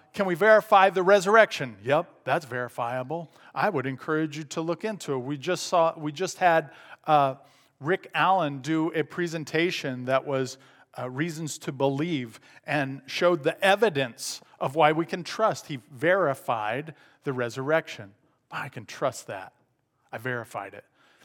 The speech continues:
That may have a little different flavor than believe. And for some people, yep, it's in the Word, I trust the Word, I believe that.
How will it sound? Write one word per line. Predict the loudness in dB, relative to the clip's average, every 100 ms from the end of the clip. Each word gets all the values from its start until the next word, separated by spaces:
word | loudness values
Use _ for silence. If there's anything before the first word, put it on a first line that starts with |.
| _ _ -2
That | 2
may | 4
have | 4 4
a |
little | 6 4
different | 4 4 2 0
flavor | 0 6 6 6 4 2
than | 2 0
believe. | 2 2 2 -2 -8 -14 _ _ _ _ _ _
And | -8 -8 -10 _ -8
for | -4
some | -4 -4
people, | -6 -6 -6 -6 _ _
yep, | -4 -4 _ _ _ _ _ _ -12
it's | -6
in | -2
the | 0
Word, | 2 2 0
I |
trust | 0 0 0 -2
the |
Word, | -2 0 0
I |
believe | 0 -2 -6 -8
that. | -12 -12